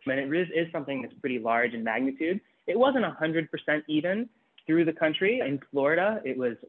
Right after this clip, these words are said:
fourteen percent of voters. There's actually a neighborhood very close to where I went to college, Doral, which is a predominantly Venezuelan and, uh, Colombian neighborhood, that swung forty points, <laughs> uh, thirty to forty, uh, points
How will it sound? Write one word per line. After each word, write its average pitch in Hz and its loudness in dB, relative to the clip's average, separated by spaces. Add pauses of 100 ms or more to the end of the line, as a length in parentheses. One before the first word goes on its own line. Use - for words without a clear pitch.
fourteen 165 0
percent 170 -4
of 160 -6
voters. 170 2 (320)
There's 147 2
actually 156 4
a 123 -2
neighborhood 151 2
very 127 0
close 135 -2 (100)
to 127 -8
where 120 -2
I 120 -2
went 110 -6
to - -20
college, 175 2 (260)
Doral, 156 2
which 135 -8
is 135 -8
a 139 -2
predominantly 135 -2
Venezuelan 131 -4 (400)
and, 120 -14
uh, 120 -6 (120)
Colombian 123 -12
neighborhood, 170 2 (340)
that 170 4 (120)
swung 190 2 (240)
forty 254 6
points, 254 -2 (160)
<laughs> 226 -2
uh, 185 6
thirty 220 6
to 190 -2
forty, 175 0
uh, 151 0
points 147 -8